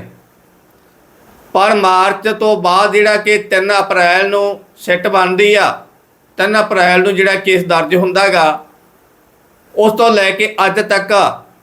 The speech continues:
ਉਹ ਚਾਰੇ ਅਫਸਰ, ਜਾਂ ਆਪਾਂ ਕਹਿ ਦਈਏ ਕਿ ਟੋਟਲ ਜਿਹੜੇ ਕਿ ਬਾਰਾਂ ਅਧਿਕਾਰੀ ਸੀ, ਵਿੱਚੇ ਅੱਠ ਅਧਿਕਾਰੀ ਪੁਲਿਸ ਮੁਲਾਜ਼ਮ ਆ, ਜਿਨ੍ਹਾਂ ਨੇ ਕਿ ਜਸਪ੍ਰੀਤ ਸਿੰਘ ਦਾ ਐਨਕਾਊਂਟਰ ਕੀਤਾ ਸੀ, ਤੇ ਅਜੇ ਤੱਕ ਉਹ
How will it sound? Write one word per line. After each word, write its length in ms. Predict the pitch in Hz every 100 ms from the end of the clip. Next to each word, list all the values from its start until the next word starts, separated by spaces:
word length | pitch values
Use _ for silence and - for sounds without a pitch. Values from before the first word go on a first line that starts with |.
| _ _ _ _ -
ਉਹ 120 | 180
ਚਾਰੇ 420 | 185 190 196 208
ਅਫਸਰ, 380 | 185 180 202 202 208 202 - - _ _ _ _ _ 135
ਜਾਂ 140 | 180
ਆਪਾਂ 220 | 196 214
ਕਹਿ 200 | 208 214
ਦਈਏ 160 | 208 214
ਕਿ 100 | 220 214
ਟੋਟਲ 460 | 202 185 185 208
ਜਿਹੜੇ 260 | 185 208 214
ਕਿ 300 | 196 202 202 170
ਬਾਰਾਂ 340 | 165 165 190
ਅਧਿਕਾਰੀ 500 | 196 196 214 190 170 185
ਸੀ, 180 | 202 190 135
ਵਿੱਚੇ 420 | 160 175 - 208 208 180
ਅੱਠ 160 | 180 196
ਅਧਿਕਾਰੀ 440 | 190 196 156 185
ਪੁਲਿਸ 340 | 180 175 170
ਮੁਲਾਜ਼ਮ 480 | 190 190 165 170 185
ਆ, 260 | 190 147 - - _ _ _ _ _ _
ਜਿਨ੍ਹਾਂ 360 | 160 196 220 226
ਨੇ 100 | 226
ਕਿ 120 | 220 214
ਜਸਪ੍ਰੀਤ 500 | 190 185 190 214 208
ਸਿੰਘ 180 | 226
ਦਾ 80 | 220
ਐਨਕਾਊਂਟਰ 500 | 214 208 180 180 202
ਕੀਤਾ 360 | 208 208 208 208
ਸੀ, 180 | 208 214 208 208 _ _ _ _ _ _ _ -
ਤੇ 140 | 208 196
ਅਜੇ 160 | 202 240
ਤੱਕ 220 | 233 226
ਉਹ 500 | 233 226 220 220 226